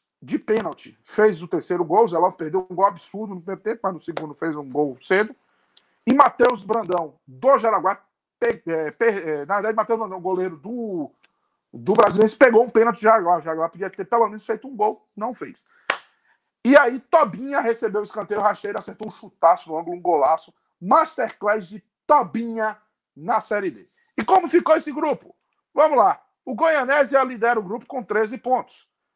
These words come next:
Depois tem a Aparecidense com doze. União Rondonópolis também com doze, perdendo no, no saldo de gol, por um gol. E o Brasiliense com onze.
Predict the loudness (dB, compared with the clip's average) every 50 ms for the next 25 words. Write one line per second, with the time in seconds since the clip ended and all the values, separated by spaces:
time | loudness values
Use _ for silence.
0 | _ _ _ _ 0 0 0 2 2 -2 -2 -2 -2 -4 -6 -2 2 4 4 4
1 | 4 4 0 0 0 -2 -6 -10 -10 -10 -10 -10 -14 -16 -10 -8 -6 -6 -4 -2
2 | -2 -2 -2 -4 -12 -20 _ _ _ _ _ _ _ _ 2 2 4 6 6 6
3 | 6 4 2 2 0 -2 -2 -2 -6 -6 -8 -10 -14 -14 -4 -2 -2 0 0 -4
4 | -6 -6 -10 -12 -10 -4 -2 -2 -2 -2 -4 -10 -4 -4 -4 -4 -2 -6 -8 -8
5 | -8 -10 -12 -14 _ _ _ _ -4 -4 -4 -4 -4 -12 -18 -16 -12 -6 0 2
6 | 4 4 4 2 2 2 2 2 2 0 -8 -8 -2 -2 -2 -2 -4 _ _ _
7 | _ _ _ -10 -10 -10 -8 -10 -12 -12 _ _ _ _ _ _ _ _ _ _
8 | _ _ _ _ _ _ _ _ _ _ _ _ _ -4 -4 0 4 4 2 2
9 | 2 -6 -6 -6 -6 -8 -8 _ 0 2 2 2 2 0 -8 _ _